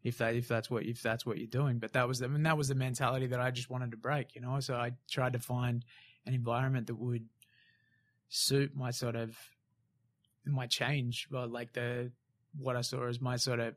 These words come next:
evolution of changing into, into something, you know, where discipline was embraced, you know, where be putting those different sort of, the taking yourself to a different mental level was gonna be embraced rather than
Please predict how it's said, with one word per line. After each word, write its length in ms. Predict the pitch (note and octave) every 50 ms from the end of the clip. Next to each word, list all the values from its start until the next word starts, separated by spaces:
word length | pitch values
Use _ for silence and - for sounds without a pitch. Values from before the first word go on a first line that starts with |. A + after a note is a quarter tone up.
| - - -
evolution 520 | - - C3 B2+ A#2+ A#2+ A#2+ A#2+ - B2
of 60 | A#2
changing 400 | A#2 - B2+ A#2+ B2+ B2 A#2+ A#2+
into, 320 | B2 A#2+ A#2+ B2 A#2+ A#2 A#2 -
into 180 | A#2 C3+ C3 B2+
something, 360 | B2 - C3 B2+ A#2+ B2+ B2
you 160 | B2 B2 C3
know, 100 | B2+ A#2+
where 140 | A#2+ B2 B2
discipline 480 | B2 A#2+ C3+ B2+ B2+ - - C3+ A#2+ A#2+
was 120 | A#2+ A2+
embraced, 540 | A2+ A#2 A2+ B2 B2+ B2+ B2 A#2+ - - - - - - - _ - _ _ _
you 80 | - A#2+
know, 160 | A#2+ A#2 B2
where 320 | B2+ B2+ B2 B2 A#2+ A#2+
be 380 | A#2+ - - C3 B2 A#2+ A#2+ A#2 - -
putting 260 | - D3+ C#3 B2+ B2
those 500 | A#2+ A#2+ A2+ A2+ A2+ A2+ A2 - - - _ _ _ _ - - - - _ _ _ - _
different 300 | - C#3+ - C#3+ C3 B2
sort 180 | - C#3 C3 B2
of, 200 | A#2 A2+ A2+ - - - - _ _ _ _ _ _ _ _ _ _ _ _ _ _ _ _ _
the 100 | - D#3
taking 380 | D3+ - - D#3+ D#3+ D3 D3 D3
yourself 240 | C3+ B2+ - C#3 C3
to 100 | C3 C3
a 40 | B2
different 280 | B2+ B2+ - A#2+ A2+
mental 300 | A2+ A#2+ C3+ C3 A#2+ A2
level 240 | A2+ A2 G#2+ A2 A2
was 120 | A2+ A#2
gonna 200 | A#2 A#2+ A#2 B2
be 240 | A#2 A#2 A#2 A#2 A#2
embraced 640 | A#2 A2 G#2 - _ A#2+ A#2 A#2+ A#2+ A#2 A#2 - - -
rather 320 | B2 A#2+ A#2+ A#2 A#2 A2+
than 360 | A2 A2 A2+ A2 A2 A2+ A#2